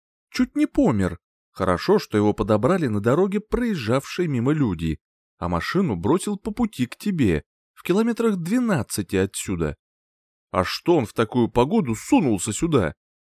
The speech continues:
досадливо качнул головой отшельник. "Переждал бы погоду или дотерпел, пока вахтовики накатают дорогу.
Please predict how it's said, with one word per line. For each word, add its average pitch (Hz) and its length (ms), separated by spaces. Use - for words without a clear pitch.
досадливо 175 580
качнул 123 680
головой 135 560
отшельник. 78 720
"Переждал 110 500
бы 175 140
погоду 110 560
или 240 180
дотерпел, 185 540
пока 196 360
вахтовики 226 580
накатают 113 520
дорогу. 113 540